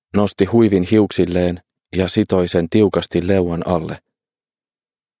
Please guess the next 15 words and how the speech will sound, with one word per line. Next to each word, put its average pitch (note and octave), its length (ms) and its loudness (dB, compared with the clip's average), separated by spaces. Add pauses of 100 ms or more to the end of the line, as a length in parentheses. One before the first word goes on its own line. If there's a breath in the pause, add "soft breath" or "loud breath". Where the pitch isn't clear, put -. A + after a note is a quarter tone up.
(460)
Hän F2+ 160 -4
katsoi E2+ 400 0
ystäväänsä E2+ 520 -2 (100)
arvostellen. - 720 -4 (1900)
Eikö F#2+ 280 -4
sinunkin A2+ 500 0
pitäisi F#2+ 420 0
varoa, F#2+ 380 2 (100)
ettet F#2 260 -2
saa F#2 140 -2 (100)
tuulen G#2+ 380 2
vihoja, G2 400 2
kun F2+ 140 0
olet F#2 280 0
avopäin? F#2 600 -2